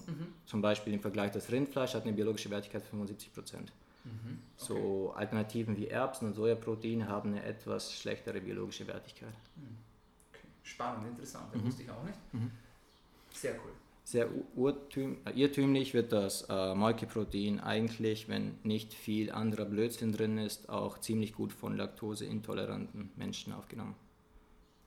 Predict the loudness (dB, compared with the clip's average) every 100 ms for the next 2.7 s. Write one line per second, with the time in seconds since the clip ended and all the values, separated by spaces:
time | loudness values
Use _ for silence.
0 | -20 -18 -14 -10 -10 -10 -14 -12 -4 -2
1 | -2 -10 -20 -20 -20 -10 -8 -8 -10 -10
2 | -8 -8 -8 -8 -10 -10 -14